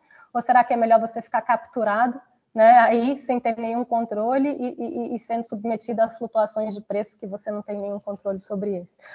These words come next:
Não, não tem condição, entendeu? Esse projeto não tem futuro, mas ele custa extremamente caro. Então, é, é, é realmente preciso ou que seja evitado agora, o que tá muito difícil nesse governo, né? Não há, não há limite, que se vê aqui, não há limite.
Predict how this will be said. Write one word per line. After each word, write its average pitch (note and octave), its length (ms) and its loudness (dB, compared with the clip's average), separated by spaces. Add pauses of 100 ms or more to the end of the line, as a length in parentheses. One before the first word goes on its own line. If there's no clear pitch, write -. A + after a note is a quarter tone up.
(120)
Não, A3 140 0
não B3+ 220 0
tem C#4+ 200 0
condição, F#3 640 -8
entendeu? G3 260 -8
Esse - 140 -10
projeto A#3+ 420 6
não C#4 220 2
tem C4+ 280 -4
futuro, F3+ 580 -14 (360)
mas G3+ 180 0
ele A3 120 2
custa C4 260 -4
extremamente D4 680 -2
caro. G#3+ 300 -2
Então, B3 360 -4 (380)
é, A3 680 4
é, F#3+ 100 -6 (180)
é A3 80 0
realmente D4 460 4
preciso A#3+ 680 -2
ou D#4 260 6
que C#4+ 120 -4
seja A#3 260 -4
evitado G#3+ 440 -2
agora, B3 560 4
o A3 80 -14
que - 140 -16
tá F#3 180 -6
muito G3 260 -8
difícil D4 520 -6
nesse G#3 200 -10
governo, A#3 500 -6
né? G#3 180 -2
Não G#3 180 -4
há, G3 120 -4
não G#3+ 240 -2
há A3 100 4
limite, G#3+ 460 -6
que F#3+ 80 -20
se - 140 -18
vê F#3 120 -8
aqui, F#3+ 160 -14
não A#3 200 -6
há G3 100 -6
limite. G3+ 320 -14